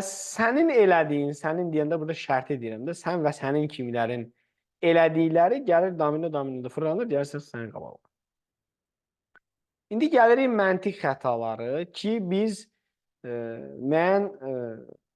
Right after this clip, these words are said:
düşüncələrimizdə məntiq səhvlərinə yol veririk. Bu məntiq xətaları hansılardır? Adlarını solda verib, ortada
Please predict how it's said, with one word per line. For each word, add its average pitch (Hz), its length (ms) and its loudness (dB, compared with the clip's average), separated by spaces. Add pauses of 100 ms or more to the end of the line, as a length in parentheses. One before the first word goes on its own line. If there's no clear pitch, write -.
(760)
düşüncələrimizdə 131 1200 2 (920)
məntiq 202 500 2
səhvlərinə 160 640 2
yol 113 280 -2
veririk. 110 640 -8 (800)
Bu 302 120 2
məntiq 208 400 2
xətaları 170 480 2
hansılardır? 123 1000 -4
Adlarını 202 560 4
solda 165 440 2
verib, 123 380 -4
ortada 180 580 0